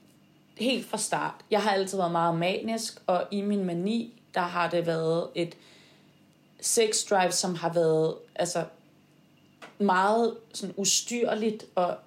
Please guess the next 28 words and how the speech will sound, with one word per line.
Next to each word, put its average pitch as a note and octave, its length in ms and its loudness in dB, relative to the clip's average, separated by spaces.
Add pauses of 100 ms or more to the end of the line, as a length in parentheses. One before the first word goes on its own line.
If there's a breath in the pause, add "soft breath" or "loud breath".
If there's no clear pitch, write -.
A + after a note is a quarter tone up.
(100)
ikke G#3+ 300 0
rigtig, F#3+ 400 -4 (220)
gav G3 120 2
ikke F#3+ 140 -2
rigtig G3 200 0
nogen F3 160 -2
mening F#3 400 -2
heller. C#3+ 260 -4 (120)
Altså, E3+ 200 -6
det F#3+ 100 2
har F#3+ 60 4
været E3+ 220 0
sådan, F#3 140 -10
især F#3+ 340 0
når G3 100 -2
jeg F3+ 80 2
har E3+ 80 0
været E3 160 -2
ude, A3 460 0
der G#3 60 2
har F#3 160 2
det - 80 -2
altid - 300 -4
været D3+ 180 -2
sådan, - 120 -8
okay, E3+ 160 -6
jeg F3 120 0
skal - 360 2